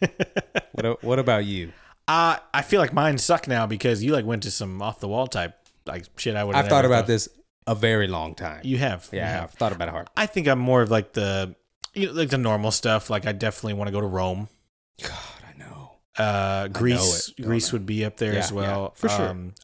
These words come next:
Speaker 1: I, I have no particular place as far as, like, um, but, like, I, like, Italy. I mean, just in general, like, um, it just looks beautiful. Like, any, everything I've ever seen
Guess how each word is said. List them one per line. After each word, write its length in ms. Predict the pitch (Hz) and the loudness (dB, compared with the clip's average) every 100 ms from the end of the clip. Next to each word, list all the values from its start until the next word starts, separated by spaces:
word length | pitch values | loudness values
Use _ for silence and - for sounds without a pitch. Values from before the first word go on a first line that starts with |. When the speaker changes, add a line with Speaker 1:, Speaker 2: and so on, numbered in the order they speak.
| - | -4
Speaker 1:
I, 100 | 135 | 0
I 140 | 165 | 0
have 180 | 165 185 | 0 0
no 220 | 170 175 | 2 2
particular 600 | 160 - - 170 190 180 175 | 2 -4 -2 0 2 2 0
place 500 | 196 180 175 - - | -4 -2 -2 -2 -4
as 200 | 139 - | -6 -4
far 240 | 147 143 | 0 0
as, 160 | 135 123 | 0 0
like, 320 | 123 110 - | -2 -2 -4
um, 480 | 113 104 98 92 90 _ _ _ _ _ _ _ _ _ - _ - | -4 -2 -4 -8 -14 _ _ _ _ _ _ _ _ _ -20 _ -2
but, 80 | 127 | 0
like, 180 | 110 | 0
I, 80 | - - | -4 -8
like, 140 | 107 - | -12 -8
Italy. 360 | 123 123 120 110 - | -4 -2 -4 -6 -12
I 60 | - | -8
mean, 100 | 107 | -4
just 140 | 110 107 | -2 -2
in 80 | 95 | -2
general, 380 | 104 107 110 104 | -2 -2 -2 -2
like, 300 | 95 87 - _ _ _ _ _ | -4 -6 -14 _ _ _ _ _
um, 600 | 104 98 92 90 87 87 - _ _ _ | -2 0 0 -2 -8 -14 -18 _ _ _
it 40 | - | -4
just 200 | 151 104 | -2 -2
looks 140 | 90 | -6
beautiful. 640 | - 92 87 - 80 78 _ _ - | -8 -8 -8 -8 -12 -12 _ _ -16
Like, 120 | 95 | -10
any, 180 | 98 95 - | -8 -8 -10
everything 320 | 101 98 98 | -10 -8 -6
I've 100 | 92 | -6
ever 160 | 92 90 | -6 -4
seen 460 | - 92 87 87 | -4 -4 -8 -10